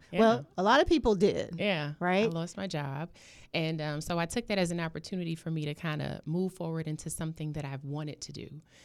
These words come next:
Speaker 1: because I was kinda working day to day and I didn't feel like I had time to do anything else. Um, but that gave me an opportunity to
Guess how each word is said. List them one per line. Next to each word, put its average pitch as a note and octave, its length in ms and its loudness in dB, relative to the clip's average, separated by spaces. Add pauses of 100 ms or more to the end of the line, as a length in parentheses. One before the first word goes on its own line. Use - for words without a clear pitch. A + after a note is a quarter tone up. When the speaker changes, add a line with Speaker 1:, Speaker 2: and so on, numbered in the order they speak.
(140)
Speaker 1:
because E3 240 -4
I D#3+ 80 2
was D#3+ 120 0
kinda G#3 260 2
working F#3 460 0
day E3+ 160 0
to E3+ 80 -2
day D#3+ 480 -2
and E3 140 -6
I D#3 60 -4
didn't G3+ 200 -6
feel F#3 120 -6
like D#3+ 140 -6
I D#3 40 -2
had D3+ 240 -6
time D3+ 480 -4
to D#3+ 100 -6
do D3 200 -2
anything C#3+ 400 -4
else. C#3+ 400 -6 (440)
Um, D#3 280 0
but D#3+ 140 -2
that D#3+ 160 4
gave E3 220 4
me E3+ 120 0
an D#3+ 80 0
opportunity F3 800 0
to E3 580 -2